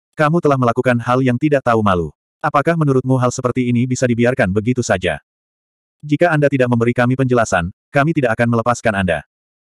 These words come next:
Sekelompok gadis memelototi Xia Ping. Mereka belum pernah menderita kerugian sebesar ini dalam hidup mereka.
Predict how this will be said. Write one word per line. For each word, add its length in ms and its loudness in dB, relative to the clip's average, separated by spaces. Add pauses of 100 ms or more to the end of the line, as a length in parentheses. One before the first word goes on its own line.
(480)
Sekelompok 480 0
gadis 320 0
memelototi 400 0
Xia 240 0
Ping. 320 -6 (240)
Mereka 320 2
belum 160 2
pernah 240 0
menderita 320 0
kerugian 400 0
sebesar 320 -2
ini 240 0
dalam 240 0
hidup 240 -2
mereka. 400 -4